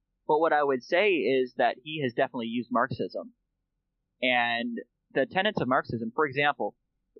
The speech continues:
we already see some of them in work today. Did you know that one of the tenets of Marxism is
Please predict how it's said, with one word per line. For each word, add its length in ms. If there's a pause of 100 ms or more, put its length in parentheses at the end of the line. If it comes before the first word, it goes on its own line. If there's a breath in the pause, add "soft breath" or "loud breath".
we 240
already 560
see 220
some 200
of 60
them 140
in 100
work 200
today. 280 (480)
Did 140
you 140
know 460
that 160
one 140
of 60
the 80
tenets 340
of 120
Marxism 680
is 180